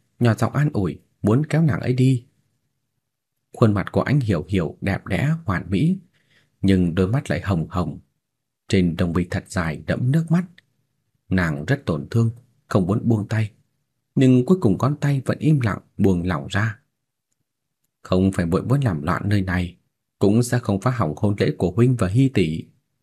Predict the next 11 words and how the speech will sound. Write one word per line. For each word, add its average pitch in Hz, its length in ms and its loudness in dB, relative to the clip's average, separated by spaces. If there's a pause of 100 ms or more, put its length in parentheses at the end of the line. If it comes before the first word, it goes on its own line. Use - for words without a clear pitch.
(200)
Muội 82 240 2
thật 92 160 -4
sự 87 140 -4
không 95 200 -2
thể 87 200 -4
từ 95 160 2
bỏ, 92 300 -6 (400)
tim 92 200 0
muội 92 160 -2
đau 98 320 -4
quá." 135 340 0